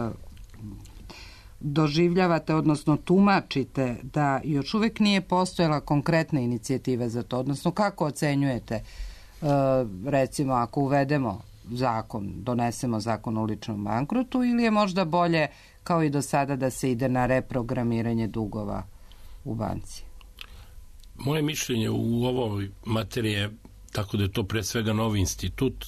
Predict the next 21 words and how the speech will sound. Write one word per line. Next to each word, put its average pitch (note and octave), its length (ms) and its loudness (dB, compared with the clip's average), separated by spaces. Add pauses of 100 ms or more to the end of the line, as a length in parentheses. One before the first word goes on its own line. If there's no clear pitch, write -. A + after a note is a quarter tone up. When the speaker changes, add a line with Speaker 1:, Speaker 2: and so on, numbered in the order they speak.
Speaker 2:
i A2 260 0
Speaker 1:
Da. G2+ 80 -6
Speaker 2:
pošto G#2 540 -2
je G#2 180 0
nov, A#2 240 0
e, G2+ 40 -8 (1080)
iskustva A2+ 580 -2
sa G2+ 180 -4
tim G#2+ 520 0 (240)
nemamo. E2 440 -2
E, - 800 -12 (340)
neke B2+ 420 0
prednosti A#2+ 640 0
će - 160 -4
biti G2 320 0
očigledne, G2 680 -2 (180)
ali B2 460 -2
i G#2+ 100 -4
postoje A2+ 480 0
određene G#2+ 520 0
mane. F#2+ 400 0